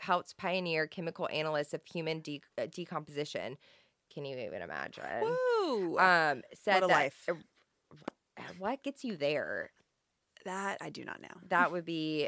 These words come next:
Speaker 1: a wild person to interview. Um, he said that it doesn't technically mean that remains are located where the search dog picked up the scent because the markers the dog detects can move, um, can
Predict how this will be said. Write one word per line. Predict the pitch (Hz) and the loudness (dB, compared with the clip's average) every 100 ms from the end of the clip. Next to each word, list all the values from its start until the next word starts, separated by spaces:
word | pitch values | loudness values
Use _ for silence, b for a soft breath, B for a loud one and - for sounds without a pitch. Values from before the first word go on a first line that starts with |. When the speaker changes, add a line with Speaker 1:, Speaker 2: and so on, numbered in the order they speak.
| - | 2
Speaker 1:
a | 160 160 - | 0 0 2
wild | 156 143 143 | 2 2 0
person | - 143 151 | -8 -8 -8
to | 143 | -6
interview. | 123 127 110 104 156 B B 202 | -6 -6 -4 -4 -6 B B 6
Um, | 208 180 | 8 8
he | 180 247 262 | 2 -2 0
said | 302 311 | 0 0
that | 277 | 0
it | 185 | 0
doesn't | 190 185 175 - | 2 2 0 -4
technically | 165 185 185 175 | -4 -4 -4 -4
mean | 165 151 165 | -2 -2 0
that | 175 - | 0 0
remains | 165 151 156 151 | 0 -2 -2 -2
are | 147 | 0
located | 143 147 - 180 196 185 | 0 -2 -2 -2 -2 -2
where | 151 | -2
the | |
search | 151 151 123 - | -2 -4 -4 -2
dog | 147 147 | -2 -2
picked | - 156 - | -6 -8 -2
up | 143 - | -2 -2
the | - | -8
scent | - 254 247 | -4 -4 -4
because | 196 196 165 | -6 -2 -2
the | 180 | -2
markers | 160 156 165 185 180 | 0 0 2 -2 -2
the | 175 | 0
dog | 147 147 - | 2 2 -2
detects | 147 - 151 - | -14 -4 -2 -4
can | - 185 156 | -8 -6 -4
move, | 143 147 170 180 B B B B | -4 -2 -4 -8 B B B B
um, | - 175 147 127 120 160 _ _ _ | 4 6 4 0 -6 -12 _ _ _
can | - 175 160 | -2 0 -2